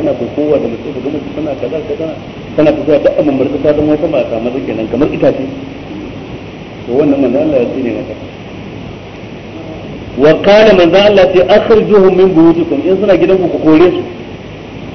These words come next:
Ma'ana an yi musu wazi sun gidi, me amfanin su? Me amfanin zama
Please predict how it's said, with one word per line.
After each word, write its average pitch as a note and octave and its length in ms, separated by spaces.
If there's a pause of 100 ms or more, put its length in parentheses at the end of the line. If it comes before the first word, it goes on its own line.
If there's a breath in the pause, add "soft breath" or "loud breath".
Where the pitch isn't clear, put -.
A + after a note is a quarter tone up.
(920)
Ma'ana B2 320
an D3+ 80
yi D#3 80
musu D3+ 160
wazi A#2+ 260
sun B2 160
gidi, A#2+ 220
me C3+ 160
amfanin G#2+ 340
su? - 140 (460)
Me E3 100
amfanin C3 400
zama B2+ 240